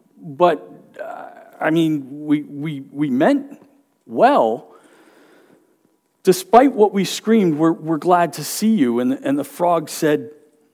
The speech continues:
"Well, I couldn't hear you. I,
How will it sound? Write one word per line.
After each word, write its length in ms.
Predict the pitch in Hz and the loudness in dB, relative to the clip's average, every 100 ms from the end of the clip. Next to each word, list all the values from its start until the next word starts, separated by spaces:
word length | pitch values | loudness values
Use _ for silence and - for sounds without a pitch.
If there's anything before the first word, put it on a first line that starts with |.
| _ _ _ _ - | _ _ _ _ -8
"Well, 100 | 165 | -6
I 40 | |
couldn't 340 | 180 226 156 143 | -4 -6 -6 -10
hear 400 | - 185 214 226 | -14 -8 -6 -6
you. 480 | 117 101 98 - _ _ _ _ _ _ _ | -8 -16 -18 -20 _ _ _ _ _ _ _
I, 120 | - | -8